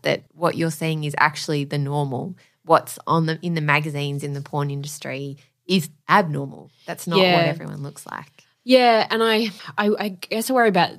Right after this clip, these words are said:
Speaker 2: the, the boys in that regard, 'cause what we know is that the boys are more likely to access porn than
Speaker 1: Mm.
Speaker 2: women, and then that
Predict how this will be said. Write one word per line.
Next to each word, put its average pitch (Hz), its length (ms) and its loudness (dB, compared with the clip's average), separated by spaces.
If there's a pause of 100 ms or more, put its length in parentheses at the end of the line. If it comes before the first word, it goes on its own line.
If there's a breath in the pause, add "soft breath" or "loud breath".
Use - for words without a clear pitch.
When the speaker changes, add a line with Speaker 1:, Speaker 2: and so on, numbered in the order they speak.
(180)
Speaker 2:
the, 151 360 2 (160)
the - 80 -12
boys 156 340 0
in 165 60 -2
that 147 160 2
regard, 147 400 0
'cause 151 320 -6 (240)
what 165 220 -6
we 151 60 -2
know 151 140 -6
is 143 120 0
that 147 180 -4
the 147 160 -12
boys 147 200 -16
are 151 40 -16
more 151 120 -12
likely 147 220 -2
to - 40 0
access 151 340 -4
porn 151 460 -14 (120)
than 190 300 -10
Speaker 1:
Mm. 147 40 -8
Speaker 2:
women, 147 320 -2 (560 loud breath)
and 170 440 0 (100)
then 151 440 2
that - 220 4